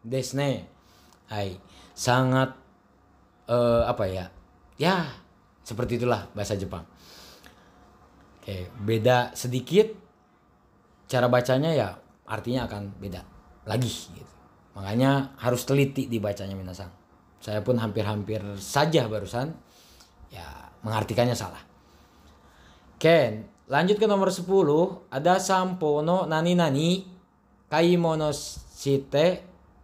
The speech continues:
koyou ka?" Ya,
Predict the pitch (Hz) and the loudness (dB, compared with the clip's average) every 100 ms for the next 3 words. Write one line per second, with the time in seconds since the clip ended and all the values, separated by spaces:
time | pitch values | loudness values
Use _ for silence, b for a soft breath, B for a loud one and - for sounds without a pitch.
0 | _ _ _ _ _ _ _ _ - 127 | _ _ _ _ _ _ _ _ 2 4
1 | 139 139 - 90 - - _ _ _ _ | 6 4 0 -8 -14 -20 _ _ _ _
2 | _ _ _ - - | _ _ _ -20 -20